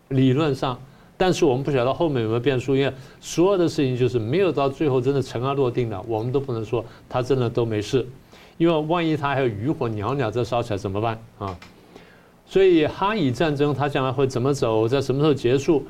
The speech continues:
然后真主党会不会再进来闹事，这我们也还不晓得。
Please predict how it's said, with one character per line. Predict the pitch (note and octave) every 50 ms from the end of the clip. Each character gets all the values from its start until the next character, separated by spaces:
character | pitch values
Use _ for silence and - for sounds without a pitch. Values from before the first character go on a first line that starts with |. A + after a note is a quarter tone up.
| - - - -
然 | - A#2+ A#2 B2 C#3 E3+ G3 F#3+
后 | - G#3+ F#3 D#3+ D3
真 | A#2+ - F3 F#3+ G3+ G#3+
主 | G#3 - E3 D#3+
党 | D#3 C#3+ A2 G2+ G2
会 | - - D3+
不 | C3 C#3
会 | C#3
再 | C3+ - G3+ F#3 D#3+
进 | - - C#3
来 | A#2+ A2 A2+
闹 | B2 B2 A#2 A2
事， | A2 - - D3 C3+ C3+ - - - - - - - _ _ _
这 | - -
我 | C3 A2 G2+
们 | G#2 B2+
也 | B2 G#2
还 | F2 G2+
不 | G#2+
晓 | G#2+ A2+ F#2+ E2+
得。 | F2 F#2+ F2+ F#2+